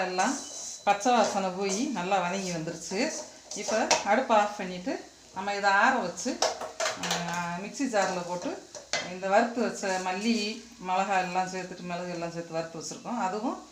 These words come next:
இந்த வெங்காயம் சேர்த்து மிக்ஸி ஜாரில் போட்டு அரைச்சு எடுத்துகிட்டு வந்துக்கிறேன். இப்போ வந்து நான் வதக்கி, வதக்கி ஆற வச்சுருந்த மசாலாவை இப்போ நான் அரைச்சு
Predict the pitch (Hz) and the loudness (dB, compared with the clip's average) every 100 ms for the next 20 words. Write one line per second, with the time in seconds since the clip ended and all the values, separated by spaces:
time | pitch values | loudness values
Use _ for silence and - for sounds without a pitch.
0 | - - 190 190 196 214 202 180 - 180 | -20 -12 -8 -2 4 4 4 -2 -4 -4
1 | 247 - - - - - 208 - 240 196 | -4 -4 -6 -18 -20 -12 -10 -4 0 2
2 | 170 165 165 175 170 254 180 - - 277 | 2 0 -4 -4 -2 0 0 -2 -6 -2
3 | 233 190 165 165 139 147 156 254 - - | 0 0 -2 -8 -8 -8 -4 -4 -6 -10
4 | - - - - - - - - - - | -12 -14 -18 -20 -20 -20 -20 -20 -20 -18
5 | - - - - _ _ _ _ _ _ | -20 -20 -20 -20 _ _ _ _ _ _
6 | _ _ _ _ _ 190 202 202 208 240 | _ _ _ _ _ -12 -4 -2 0 -2
7 | 285 - - _ _ _ 202 196 208 202 | -2 -4 -14 _ _ _ -6 -4 -2 -2
8 | 233 240 214 190 185 196 202 233 226 214 | -2 -4 -2 0 0 -2 -2 -2 -4 0
9 | 185 208 202 - 180 175 165 165 220 202 | 2 2 0 -4 -8 -6 -6 0 4 4
10 | 175 180 302 - - - - 165 180 175 | 2 0 -4 -8 -20 -20 -18 -8 -2 0
11 | 208 233 | 0 0